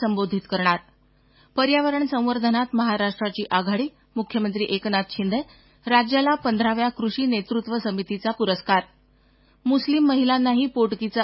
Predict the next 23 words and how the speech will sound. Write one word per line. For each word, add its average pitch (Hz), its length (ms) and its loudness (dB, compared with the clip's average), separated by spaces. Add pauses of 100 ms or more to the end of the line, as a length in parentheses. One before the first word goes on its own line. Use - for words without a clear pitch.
अधिकार, 208 320 0 (360)
सर्वोच्च 254 400 -2
न्यायालयाचा 196 760 0
निर्णय. 196 320 0 (680)
छत्रपती 294 500 0
संभाजीनगर 247 680 2
महानगरपालिकेच्या 220 1000 0
बायोमायनिंग 214 760 2
प्रकल्पासाठी 208 760 -2 (320)
महिनाभरात 254 640 2 (160)
कार्यादेश, 214 580 2 (260)
उद्योगमंत्री 247 680 0 (100)
उदय 208 240 2
सामंत. 196 400 0 (380)
आणि 214 240 2 (320)
भारताची 262 580 2
झिम्बाब्वे 240 520 2
विरुद्धच्या 226 680 0
मालिकेत 190 440 0 (340)
दोन 254 340 4
एक 220 220 0
न 208 60 0
आघाडी. 190 480 0